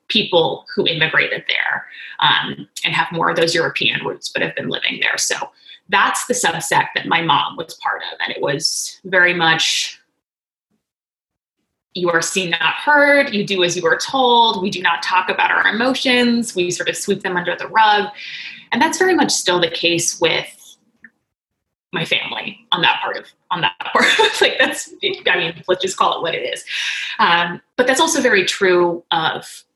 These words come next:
my dad's family. I think my dad broke the chain,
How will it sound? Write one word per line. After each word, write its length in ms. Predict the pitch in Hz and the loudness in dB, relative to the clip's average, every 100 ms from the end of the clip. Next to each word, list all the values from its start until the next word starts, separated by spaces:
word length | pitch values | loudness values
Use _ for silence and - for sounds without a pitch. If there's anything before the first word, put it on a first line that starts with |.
| _ _ _ _ _ _ _ _ _ _ | _ _ _ _ _ _ _ _ _ _
my 120 | 185 175 | -2 0
dad's 360 | 160 123 - | 2 0 -2
family. 400 | - - - - - | -8 -10 -12 -8 -8
I 60 | |
think 240 | 175 190 185 | -4 -4 0
my 120 | 175 | 0
dad 420 | 175 165 165 - 185 _ _ _ _ | 2 4 4 0 -4 _ _ _ _
broke 300 | 175 175 151 | -2 0 0
the 100 | - | 0
chain, 320 | 135 - - | 0 0 -4